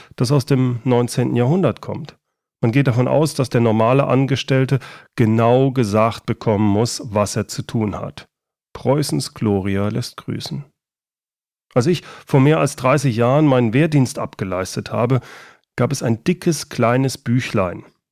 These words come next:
das Taschenbuch der Wehrausbildung.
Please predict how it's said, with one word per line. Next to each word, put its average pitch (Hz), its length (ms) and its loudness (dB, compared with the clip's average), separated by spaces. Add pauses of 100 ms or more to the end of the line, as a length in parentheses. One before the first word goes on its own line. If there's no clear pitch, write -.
(140)
das - 260 -10
Taschenbuch 135 720 -2
der 113 280 -4
Wehrausbildung. 98 880 -10